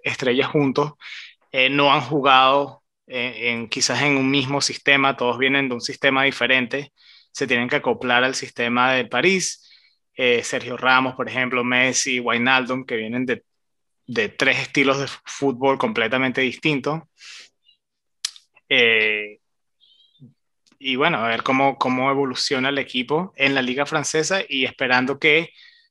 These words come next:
traigan su mejor, porque ver, su mejor a la Champions, porque ver a ese equipo en la Champions contra otras, otros super equipos va a ser,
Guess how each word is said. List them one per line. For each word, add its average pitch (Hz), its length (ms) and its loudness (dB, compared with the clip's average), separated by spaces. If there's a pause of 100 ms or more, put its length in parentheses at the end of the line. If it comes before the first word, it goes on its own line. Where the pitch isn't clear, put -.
(140)
traigan 147 360 0
su 170 140 -4
mejor, 143 460 -4
porque 131 280 -4
ver, 123 340 -4 (220)
su - 160 -4
mejor 139 360 2
a 143 120 4
la 131 140 0
Champions, 147 440 0
porque 123 300 -2
ver 123 180 2
a 139 40 2
ese 151 160 -2
equipo 135 420 -4
en 113 80 -4
la 110 80 -6
Champions 117 800 -2 (420)
contra 131 420 4
otras, - 680 0
otros 139 320 -8
super 151 340 4
equipos 151 500 0
va 131 80 2
a 120 40 -2
ser, 131 480 -2